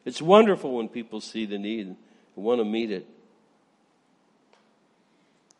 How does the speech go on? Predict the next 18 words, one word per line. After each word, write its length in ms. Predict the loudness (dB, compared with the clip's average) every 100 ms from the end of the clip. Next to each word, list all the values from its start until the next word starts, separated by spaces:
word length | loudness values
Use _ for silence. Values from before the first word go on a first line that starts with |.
| _ _ _ _ _ _ _ _ _ _ _ _ _ _
I 120 | -2
can't 320 | -2 -2 -4 -4
explain 460 | -8 -8 -6 -6
everything 380 | -8 -12 -12 -10
in 120 | -10
life 300 | -10 -12 -14
that 160 | -18 -18
you're 80 | -12
going 280 | -10 -10
through, 400 | -12 -14 -12 -14 -18 _ _ _ _ _ _ _ _ _ _ _ _ _ _ _ _ _ _ _ _ -20 _
but 100 | -6
I 80 | -4
can 260 | -2 -4
explain 360 | -4 -6 -6 -6
something 340 | -6 -10 -8
about 240 | -8 -8 -10
the 80 | -16
future. 460 | -18 -18 -20 -20